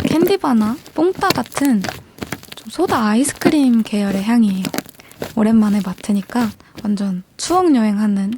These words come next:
기분이었습니다. 다음은 오늘의 첫 번째 사과픽이자 선생님 호칭을 달아드리고 싶은 연유 허니 브레드입니다.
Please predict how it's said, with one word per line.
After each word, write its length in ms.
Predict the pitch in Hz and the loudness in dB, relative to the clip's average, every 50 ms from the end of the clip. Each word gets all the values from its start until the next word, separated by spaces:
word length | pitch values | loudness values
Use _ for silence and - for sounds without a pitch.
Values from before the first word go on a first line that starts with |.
| - | -8
기분이었습니다. 920 | - - 233 196 208 208 202 196 185 - - - 190 185 185 - - - _ _ _ _ _ | -6 -6 -2 0 2 2 2 0 -2 -6 -6 -6 -6 -6 -6 -8 -14 -18 _ _ _ _ _
다음은 580 | - - 226 214 202 196 190 190 208 233 262 269 | -8 -4 -2 0 2 2 0 0 0 0 0 0
오늘의 480 | 254 214 220 208 208 202 202 196 196 190 - | 2 2 2 2 2 0 0 -2 -4 -6 -4
첫 200 | - 302 294 - | -4 -6 -4 0
번째 420 | - 349 349 311 269 - 226 220 | 2 2 4 2 2 0 -2 -2
사과픽이자 760 | 208 - 240 220 233 226 - - 185 196 190 - 233 233 220 202 - - - - _ | -2 -2 -2 -2 -2 -2 -4 -6 -8 -8 -6 -4 -2 -2 -2 -4 -8 -16 -20 -20 _
선생님 640 | - - 320 320 330 339 359 349 330 285 269 269 269 | -6 -2 0 2 2 2 4 4 4 4 6 4 4
호칭을 440 | 240 226 - - - 214 214 208 196 | 2 2 0 -2 0 0 0 0 0
달아드리고 580 | - 214 208 208 208 196 214 202 208 196 208 | -2 -2 0 0 0 0 0 -2 -2 -2 -4
싶은 440 | 196 - - _ - - 240 269 320 - - - _ _ - | -6 -8 -12 _ -4 -2 0 0 0 -2 -8 -18 _ _ -2
연유 380 | 233 226 226 233 233 240 247 247 | 0 2 4 4 4 4 4 2
허니 360 | 226 214 196 190 208 254 294 | 2 0 0 2 2 2 0
브레드입니다. 840 | - - - 226 220 208 - 202 190 190 180 180 - 180 170 170 | 0 -2 -2 -2 0 0 0 -2 0 -2 -2 -4 -4 -8 -8 -10